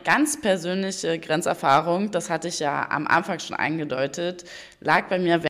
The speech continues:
während der Höchstphase meiner Doktorarbeit. Ich war an einem Punkt, an dem hat mich einfach nichts mehr glücklich gemacht und ich wusste nicht, wieso.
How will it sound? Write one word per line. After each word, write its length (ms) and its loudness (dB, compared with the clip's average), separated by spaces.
während 360 2
der 180 2
Höchstphase 680 0
meiner 260 0
Doktorarbeit. 840 -4
Ich 200 -6
war 180 4
an 120 0
einem 120 -4
Punkt, 280 -4
an 160 -6
dem 180 -6
hat 120 -10
mich 160 -8
einfach 180 -6
nichts 460 -6
mehr 320 0
glücklich 420 -8
gemacht 460 -4
und 100 -8
ich 180 -12
wusste 360 -6
nicht, 440 -6
wieso. 460 -6